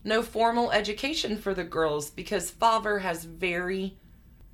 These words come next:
strict beliefs that if the girls go to school, they will play hockey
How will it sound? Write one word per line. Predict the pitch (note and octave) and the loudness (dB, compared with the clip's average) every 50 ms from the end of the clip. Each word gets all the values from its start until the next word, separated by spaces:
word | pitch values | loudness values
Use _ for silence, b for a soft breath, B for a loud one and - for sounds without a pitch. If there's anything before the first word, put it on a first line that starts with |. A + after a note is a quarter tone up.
| - - | -20 -20
strict | - - - - - - A3+ A#3+ B3 A#3+ A3+ - - - - F#3 E3+ | -14 -12 -12 -10 -6 -2 2 4 4 4 4 2 -4 -14 -14 -4 0
beliefs | G3 F#3+ F#3 F3 F3 E3+ E3+ G3 A#3+ C4 - - - - - - - - | 2 2 2 0 -2 -4 -4 -6 -6 -6 -6 -6 -6 -6 -6 -8 -10 -10
that | F#3 F3+ F#3+ F3+ | -4 0 0 2
if | F#3+ - - | 0 0 -2
the | G3 | -4
girls | F3 D3+ F3+ F3 E3 F3 F3+ F3+ - | -4 -2 0 2 2 2 0 -2 -2
go | - G3 F#3 F3 | 0 0 2 2
to | D#3+ D#3+ | 2 0
school, | D#3+ - - - - F3+ G3 G3+ G#3+ G3+ | -2 -4 -4 -4 0 2 2 2 2 2
they | F#3+ E3 | 2 0
will | D#3+ D3 C#3+ C#3+ | 2 0 -2 -4
play | C#3+ - - E3 E3 D#3 D3+ | -4 -6 -2 0 0 0 0
hockey | D3+ - - C#4 D#4 D#4 - - F3+ E3+ E3+ E3 - | -2 -2 0 0 0 0 -2 -4 -6 -6 -8 -10 -14